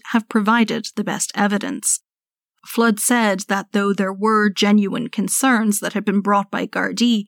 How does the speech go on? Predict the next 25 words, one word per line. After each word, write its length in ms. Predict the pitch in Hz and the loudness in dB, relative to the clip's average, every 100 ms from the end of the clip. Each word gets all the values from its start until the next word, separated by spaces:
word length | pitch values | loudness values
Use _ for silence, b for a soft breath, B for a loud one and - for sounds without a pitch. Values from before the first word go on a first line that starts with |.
| _ | _
in 140 | 220 | 2
relation 460 | 208 214 214 - 196 | 4 4 2 0 -2
to 100 | 196 | -4
granting 440 | 190 196 208 185 | -2 -2 -2 -4
bail 240 | 190 190 190 | -2 -2 -2
for 140 | 240 | -6
Kevin 440 | - - 269 233 202 | -8 -2 2 2 2
Gillan, 440 | 190 196 190 208 - _ _ | -2 -4 -4 -6 -10 _ _
it 160 | 226 220 | -2 0
was 120 | 214 | 0
the 80 | 214 | 0
judge's 420 | 226 214 233 220 | 0 2 2 2
impression 520 | 208 233 208 - 202 | 2 0 0 2 0
that 140 | 202 | -2
Kevin's 420 | - 226 214 208 - | -2 -2 2 2 2
situation 640 | 208 214 202 208 - 208 | 0 -2 0 0 2 2
was 220 | 208 202 | 2 0
reactionary 880 | 208 196 202 - - - - - 220 _ _ _ | -2 -2 -2 -6 -8 -6 -6 -8 -10 _ _ _
and 180 | 214 208 | 2 4
that 160 | 208 - | 2 2
he 140 | 226 | 2
had 100 | 214 | 4
responded 580 | 202 - 254 240 226 214 | 2 0 2 2 2 2
in 140 | 208 | 0
situations 840 | 202 - 208 202 233 233 214 208 | 2 0 -2 0 0 2 2 2